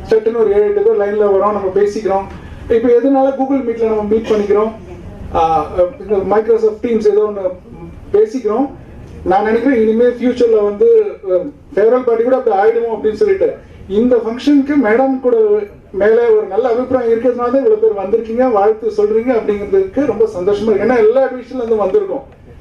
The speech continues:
அது எனக்கு ரொம்ப சந்தோஷமா இருக்கு. ஒருவேளை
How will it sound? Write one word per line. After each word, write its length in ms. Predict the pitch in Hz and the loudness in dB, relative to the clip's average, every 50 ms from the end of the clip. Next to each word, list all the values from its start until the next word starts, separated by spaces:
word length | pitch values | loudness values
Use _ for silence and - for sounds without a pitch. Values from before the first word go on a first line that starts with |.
| - - - - | -20 -20 -16 -6
அது 280 | 165 160 156 175 170 165 | -4 -2 0 2 2 2
எனக்கு 460 | 170 170 156 160 175 165 156 151 143 | 2 0 0 0 2 4 4 4 2
ரொம்ப 380 | 147 151 - 185 175 156 147 143 147 | 2 0 0 0 2 2 0 0 0
சந்தோஷமா 420 | 147 151 170 160 165 190 185 165 | 0 0 0 -2 -2 -2 -2 -2
இருக்கு. 280 | 165 160 - 254 370 - - 285 269 - 269 262 - 294 311 294 254 233 240 240 240 - - - - - - - - - - - - - - - - - - 453 - - - - - - - - - - 719 - 427 - - - - - - 440 359 - - - - - - 247 - - 214 - - - - 262 539 269 - - - 339 - 269 294 392 440 494 - 494 - - - - - - - - - - - - - - - 269 262 269 277 269 269 277 - - - - - - 254 247 302 311 - - - 190 196 | -2 0 0 0 -2 -2 -4 -12 -16 -16 -16 -16 -16 -14 -12 -12 -12 -10 -12 -12 -14 -12 -12 -10 -10 -10 -10 -10 -10 -8 -8 -8 -8 -6 -6 -6 -6 -2 -2 -2 -2 -2 -4 -4 -4 -4 -2 -2 0 0 0 0 0 0 0 0 0 0 -2 -2 -2 -2 -4 -4 -2 -2 -2 -2 -2 -2 -2 -4 -6 -4 -4 -2 -2 -2 -2 -4 -6 -6 -6 -6 -4 -4 -4 -4 -4 -6 -6 -6 -4 -4 -4 -2 -2 -4 -4 -4 -2 -2 0 0 -2 -2 -2 -2 -2 -2 -2 -4 -4 -6 -6 -4 -2 -2 -2 0 -2 -2 -2 -4 -2 0 2
ஒருவேளை 360 | 196 208 214 233 247 269 277 | 4 4 4 4 4 2 2